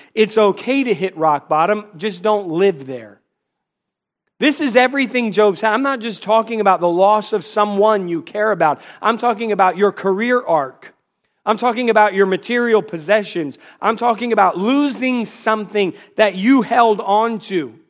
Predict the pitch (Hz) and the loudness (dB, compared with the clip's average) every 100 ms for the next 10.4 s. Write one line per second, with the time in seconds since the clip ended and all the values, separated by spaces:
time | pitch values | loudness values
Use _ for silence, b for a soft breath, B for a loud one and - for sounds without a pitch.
0 | _ _ _ _ _ _ _ _ _ _ | _ _ _ _ _ _ _ _ _ _
1 | - 202 247 - 240 247 208 202 208 190 | -14 -6 -6 -4 -4 -2 -2 -2 0 0
2 | 196 - 170 190 214 151 B B B 185 | 0 -2 -4 -2 -2 -4 B B B 0
3 | 208 226 170 226 202 - - 180 180 147 | 2 0 2 0 0 -4 -10 -4 -4 -2
4 | 202 202 143 B B 175 208 247 285 277 | 0 2 2 B B 0 2 2 0 -2
5 | 220 156 160 156 139 151 139 147 135 143 | -4 -2 -2 -2 -2 -4 -4 -8 -10 -10
6 | - 139 143 139 135 151 156 156 _ _ | -10 -10 -8 -8 -8 -10 -14 _ _ _
7 | _ _ _ _ _ _ _ _ _ _ | _ _ _ _ _ _ _ _ _ _
8 | _ _ - 196 240 185 202 202 254 247 | _ _ -6 -2 0 0 2 4 2 2
9 | 226 208 196 185 165 180 - 156 147 156 | 2 0 -2 -6 -2 -4 -4 -10 -8 -6
10 | 143 123 - - | -6 -6 -10 -18